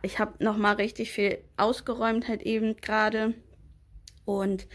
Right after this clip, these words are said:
mal gucken, ob diese Pflanze hier noch was wird. Hm, die in der Küche auf jeden Fall, die wächst ohne Ende. Und auch mit dieser Blume, kennt sich jemand damit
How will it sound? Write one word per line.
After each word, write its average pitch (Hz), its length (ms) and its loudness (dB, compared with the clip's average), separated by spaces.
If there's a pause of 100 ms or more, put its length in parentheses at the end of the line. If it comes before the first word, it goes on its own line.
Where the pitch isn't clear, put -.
(240)
mal 214 120 4
gucken, 262 300 6
ob 240 120 4
diese 254 260 2
Pflanze 233 400 0
hier 214 160 -4
noch 208 220 -2
was 190 320 -8
wird. 247 460 4 (800)
Hm, 226 260 0 (380)
die 226 80 0
in 226 60 4
der 220 120 8
Küche 277 440 2
auf 247 100 0
jeden 240 200 2
Fall, 233 240 0
die 202 160 -6
wächst - 360 -4
ohne 208 260 0
Ende. 247 340 0 (380)
Und 254 260 2
auch 262 180 6
mit 277 260 2
dieser 302 320 0
Blume, 196 540 -2
kennt 269 400 -2
sich 381 180 0
jemand 226 360 2
damit 208 340 4